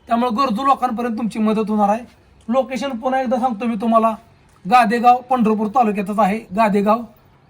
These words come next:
ठाकरे चौकातनं कराड रा-, कराड रोडला यायचं, नऊ किलोमीटर आहे पंढरपुरातनं.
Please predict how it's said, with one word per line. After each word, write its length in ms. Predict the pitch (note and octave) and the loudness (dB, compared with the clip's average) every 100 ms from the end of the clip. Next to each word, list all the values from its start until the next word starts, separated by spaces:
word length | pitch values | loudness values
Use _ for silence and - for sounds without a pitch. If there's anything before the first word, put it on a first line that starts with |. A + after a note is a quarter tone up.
| _ _ | _ _
ठाकरे 300 | B3+ A#3+ A#3 | 2 4 0
चौकातनं 500 | A#3+ C4 A3 A3 A3 | 2 0 0 -4 -4
कराड 380 | A#3 A3+ A3+ A#3 | -2 0 2 2
रा-, 280 | B3 B3 - | 0 -2 0
कराड 280 | A3+ A#3+ G#3+ | 2 4 2
रोडला 280 | A3+ A3+ | 0 0
यायचं, 300 | G#3+ G3 E3 A#3 - _ _ _ A3 | 0 0 -4 -8 -12 _ _ _ 0
नऊ 180 | C#4 | 0
किलोमीटर 420 | A#3 A3 C4+ C4 A#3+ | 0 -2 -4 -2 0
आहे 160 | G#3 | 0
पंढरपुरातनं. 640 | G3 A3+ F#3+ D#3+ D#3+ D3 | 0 -2 -2 -4 -10 -10